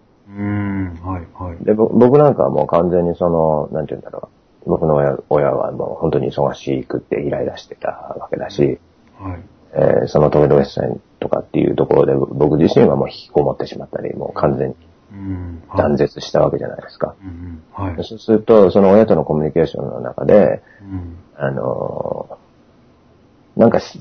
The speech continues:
Speaker 2: 注意されて叱られることはあっても、
Speaker 1: うん。
Speaker 2: なんかそれによって、なんか、なんて言うんだろう。
Speaker 1: うん。
Speaker 2: 謝ってもらったりとか、
Speaker 1: はい、はい、はい。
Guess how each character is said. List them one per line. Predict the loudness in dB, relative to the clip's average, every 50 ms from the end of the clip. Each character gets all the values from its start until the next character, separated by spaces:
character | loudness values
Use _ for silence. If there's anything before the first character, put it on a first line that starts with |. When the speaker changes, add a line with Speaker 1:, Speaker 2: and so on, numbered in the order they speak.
| -18 -2
Speaker 2:
注 | 4 6 6 6
意 | 6
さ | 6 4
れ | 4
て | 2 0
叱 | -4 0 4 4
ら | 6 6
れ | 6
る | 4 2
こ | 0 0
と | 0 0
は | 0 0 -2
あ | -6
っ | -10
て | _ -10 -8
も、 | -6 -6 -6 -6 -6 -10 -18 -20 _ _ _ _ _ -20
Speaker 1:
う | -18
ん。 | -18 -18 -20 _ _ _ _ -16
Speaker 2:
な | -12
ん | -8
か | -2
そ | 2 4
れ | 6 8 8
に | 8 8
よ | 6 6
っ | 4 0
て、 | _ _ 4 4 6 6 6 4 0 -2 _ _ _ _ _ _ _ _ _ _ _ _ 0
な | 0 0 0
ん |
か、 | 0 -2 -4 -4 -6 -8 -14 _ _ _ _ _ _ _ _ _ _ _ _ _ _ _ _ _ _ _ _ _ _ _ _ _ _ _ _ -10
な | -8 -6 -6
ん | -6
て | -6 -8
言 | -10
う | -10
ん |
だ | -10 -12
ろ | -14 -16 _ _ -20
う。 | -20 -20 _ _ _ _ _ _ -20 -20 -20 -20 _ _ _ _ _ _ _ _ _ _ _ 0 2
Speaker 1:
う | 4 6
ん。 |
Speaker 2:
謝 | 6 6 6 6
っ | 4 2
て | 0 -6
も | -6 -8
ら | -10 -14
っ | -12 -12
た | -12 -12
り | -12
と | -14 -14
か、 | -12 -10 -10 -10 -12 -16 -20 _ _
Speaker 1:
は | -12 -10 -10 -10
い、 | -10 -12
は | -14 -14 -12 -14
い、 | -14
は | -16 -16 -18 -18
い。 | -18